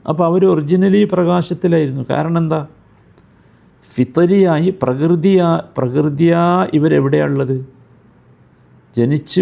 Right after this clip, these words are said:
വീഴുമ്പോൾ ഒരു കുഞ്ഞ്, അതിന് അപ്പോൾ മുസ്ലിമും കാഫറും ഒന്നുമില്ലല്ലോ, ഒക്കെ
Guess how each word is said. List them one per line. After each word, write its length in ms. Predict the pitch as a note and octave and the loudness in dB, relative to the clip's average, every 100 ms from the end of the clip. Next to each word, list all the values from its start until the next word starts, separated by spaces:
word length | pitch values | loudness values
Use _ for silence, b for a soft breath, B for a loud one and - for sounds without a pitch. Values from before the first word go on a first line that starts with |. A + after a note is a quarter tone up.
| D#3+ | 2
വീഴുമ്പോൾ 680 | D3+ D#3 D#3+ D#3+ D3 D3+ D#3+ - - | 2 2 2 0 0 0 0 -2 -2
ഒരു 160 | C3 D3 - | -2 -2 -2
കുഞ്ഞ്, 420 | C3 C3 C#3+ C#3 C#3+ - _ G2+ | -2 0 0 -2 -4 -8 _ -6
അതിന് 280 | G#2 A2+ D#3+ E3+ | -4 -2 -2 -2
അപ്പോൾ 200 | - E3 E3 | -2 -2 -2
മുസ്ലിമും 440 | C#3 D#3+ E3+ F3 F3 | -4 -2 0 0 0
കാഫറും 340 | E3+ D3 F3 F3+ | -2 0 0 0
ഒന്നുമില്ലല്ലോ, 420 | F3 F3 E3+ D3+ C3+ | 0 0 0 0 -2
ഒക്കെ 160 | - | -2